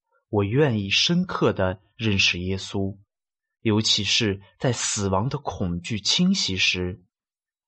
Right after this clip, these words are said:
愿他永远地留在我们的意识里，赐给我们力量和勇气。首先，我默想那些人物，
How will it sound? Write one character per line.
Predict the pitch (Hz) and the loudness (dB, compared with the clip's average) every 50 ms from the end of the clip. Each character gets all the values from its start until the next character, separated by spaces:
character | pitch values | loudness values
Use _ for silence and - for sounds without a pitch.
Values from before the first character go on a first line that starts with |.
| _ | _
愿 | _ 117 117 107 95 | _ 2 2 4 2
他 | 95 - - 127 120 | 2 0 -2 -2 -2
永 | 107 107 98 98 120 170 | 0 0 2 2 2 2
远 | 170 185 135 87 85 | 2 2 0 0 0
地 | 87 95 92 95 98 - - _ _ _ | 0 0 0 0 -4 -8 -14 _ _ _
留 | - 98 92 | -4 -2 -2
在 | 98 - 113 107 | 0 0 2 2
我 | 101 95 92 90 | 2 2 0 0
们 | 85 87 92 95 | 0 0 0 0
的 | 98 110 | 0 -2
意 | 123 156 175 151 | -2 -2 -2 -2
识 | 107 - - - 104 87 | 0 0 0 0 0 -2
里， | 80 80 76 - - _ _ _ _ _ _ _ _ - | -2 -4 -6 -8 -12 _ _ _ _ _ _ _ _ -12
赐 | - - - 113 104 | -8 -6 -4 -2 -2
给 | - 101 101 | 0 0 2
我 | 101 92 90 | 2 2 2
们 | 87 87 90 98 | 0 0 0 -2
力 | 120 147 156 131 | -2 -2 -2 -2
量 | 104 98 101 90 82 82 - _ _ _ _ _ _ _ | 0 0 0 0 -2 -4 -8 _ _ _ _ _ _ _
和 | - - - - 107 | -14 -10 -6 -4 -4
勇 | 110 110 110 - - - _ _ | -4 -4 -4 -6 -8 -12 _ _
气。 | - - - 127 90 - - _ _ _ _ _ _ _ _ _ _ _ _ _ _ _ _ _ _ _ _ _ _ _ _ _ _ _ _ _ _ _ _ _ _ _ _ _ _ _ _ | -6 -4 -2 -2 -2 -4 -8 _ _ _ _ _ _ _ _ _ _ _ _ _ _ _ _ _ _ _ _ _ _ _ _ _ _ _ _ _ _ _ _ _ _ _ _ _ _ _ _
首 | - - - 98 90 82 | -4 0 0 0 0 0
先， | - - - 110 107 107 113 117 113 - _ _ _ _ _ _ _ _ _ _ _ _ | -2 -2 0 2 2 2 0 -2 -6 -10 _ _ _ _ _ _ _ _ _ _ _ _
我 | - 120 | 2 4
默 | 113 139 196 220 202 | 6 6 6 6 4
想 | - - 107 90 92 | 4 2 0 0 0
那 | 98 101 | 0 -2
些 | 98 - - 113 | -2 -2 -2 -2
人 | 98 87 78 - - | -2 -4 -4 -6 -6
物， | 85 120 151 165 120 - - - | -4 -2 0 0 0 -2 -4 -10